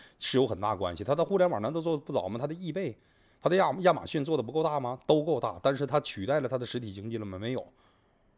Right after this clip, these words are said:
因为它人懒。<laughs> 我这么告诉你，它人懒。而且他们比，他们很，很多人是很固执，他不相信，他不相信。就是我们在，我们在互联网上卖，卖东西的这个，这个一系列体系，虽然说老外也有，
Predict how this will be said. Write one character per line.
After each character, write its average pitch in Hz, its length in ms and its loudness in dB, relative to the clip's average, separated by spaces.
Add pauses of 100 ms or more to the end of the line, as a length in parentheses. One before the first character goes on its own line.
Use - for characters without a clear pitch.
(260)
因 139 100 0
为 151 80 4
它 151 60 -2
人 113 160 0
懒。 113 160 -2 (200)
<laughs> - 200 -12
我 147 160 2
这 160 100 4
么 139 80 4
告 127 80 4
诉 117 60 4
你， 95 80 -6
它 123 80 -8
人 110 140 -2
懒。 123 100 -4 (720)
而 165 160 12
且 160 140 6
他 151 200 4
们 170 120 2
比， 127 240 -4
他 - 160 2
们 180 120 2
很， 110 160 0
很 107 180 -4
多 143 80 0
人 147 80 -2
是 147 80 -6
很 95 160 -8
固 160 160 -6
执， 120 80 -4
他 139 80 0
不 - 80 -2
相 139 160 -6
信， 160 140 -6 (1000)
他 156 140 4
不 185 100 0
相 156 220 0
信。 165 180 -6 (160)
就 123 140 -2
是 123 80 0
我 101 180 0
们 135 140 -2
在， 165 80 -2 (320)
我 110 180 8
们 139 140 6
在 202 100 8
互 - 140 2
联 165 100 6
网 143 160 0
上 90 80 -6
卖， 139 120 -2
卖 143 120 0
东 120 220 -2
西 123 80 -2
的 117 60 -6
这 123 100 -2
个， 113 80 -2
这 117 140 0
个 107 80 0
一 101 100 -4
系 131 180 -4
列 143 160 2
体 98 220 -10
系， 110 140 -6
虽 135 160 -2
然 131 100 0
说 135 100 0
老 95 60 -2
外 117 180 2
也 98 80 -2
有， 98 160 -2